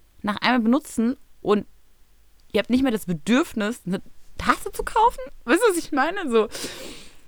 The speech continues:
Also da muss ich sagen, das ist nicht er, sondern das ist allgemein die amerikanische Kultur. Manchmal ist er echt krass. Auch zum Beispiel, ähm,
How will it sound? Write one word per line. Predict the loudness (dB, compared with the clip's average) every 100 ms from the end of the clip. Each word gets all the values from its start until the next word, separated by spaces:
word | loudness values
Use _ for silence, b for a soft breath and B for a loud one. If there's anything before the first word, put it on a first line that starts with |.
| -2
Also | 0 4
da | 4
muss | 4
ich | 2 2
sagen, | 4 4 2 0
das | -4 -4
ist | -4
nicht | -4 0
er, | 2 4 2
sondern | 0 -2 -4 -8 -6
das | -6 -8
ist | 0
allgemein | 0 2 -2
die | -2
amerikanische | -2 -4 -2 -4 -2 -6
Kultur. | -10 -2 2
Manchmal | 2 0 -6
ist | -6
er | -6 -2
echt | -4 -4
krass. | -2 -2 -2 -10 -16 B B B 2
Auch | 2 2
zum | -4 0
Beispiel, | 0 -2 -8 0 0 0 -6 -18 -20 -20 -20 -20 -16 -16 -4
ähm, | 0 2 2 -2 -4